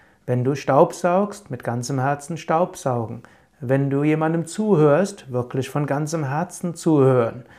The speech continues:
Wenn du die Buchhaltung machst, wirklich sehr konzentriert dabei sein. Das ist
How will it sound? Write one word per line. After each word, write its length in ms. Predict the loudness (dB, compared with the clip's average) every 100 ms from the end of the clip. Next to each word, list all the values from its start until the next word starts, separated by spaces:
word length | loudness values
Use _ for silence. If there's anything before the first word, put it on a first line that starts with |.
| -20 _ _ _
Wenn 440 | -2 2 2 2
du 120 | 2
die 140 | 2 0
Buchhaltung 720 | 2 -2 2 4 4 2 0
machst, 500 | 2 0 -2 -20 -6
wirklich 360 | -2 -2 -2 -4
sehr 160 | -2 -2
konzentriert 840 | -2 -4 -4 -4 -4 -2 -2 0
dabei 340 | -2 0 -2
sein. 440 | -2 -2 -2 -6 -16 _ _ _ _
Das 160 | -2 -2
ist 260 | -4 -6